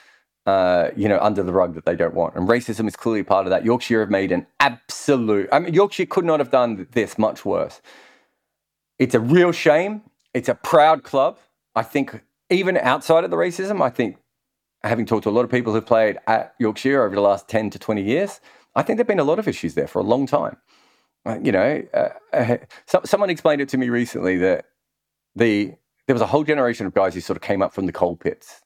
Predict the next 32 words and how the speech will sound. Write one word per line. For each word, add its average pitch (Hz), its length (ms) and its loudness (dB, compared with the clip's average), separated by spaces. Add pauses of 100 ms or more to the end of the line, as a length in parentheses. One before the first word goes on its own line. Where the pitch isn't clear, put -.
(100)
in, 85 280 -8
in 85 260 -6
Yorkshire, 78 360 -4
and 78 120 -2
they 78 80 -2
were 69 60 -8
tough - 460 0 (260)
and 92 80 -4
they 87 60 -2
knew. 90 200 -2 (500)
The 131 80 4
next 135 320 2
generation 139 500 0
pretended 123 440 -2
they 117 100 2
were 107 120 -2
the 107 60 -2
exact - 280 -2
same 107 180 -2
kind 104 160 0
of 95 100 -8
people, 98 440 -2
even 113 200 0
though 107 160 2
they 107 140 2
hadn't 147 360 -4 (100)
had 82 160 -6
that - 120 -6
kind - 140 -6
of - 80 -12
background. - 360 -14 (1000)
And 127 480 4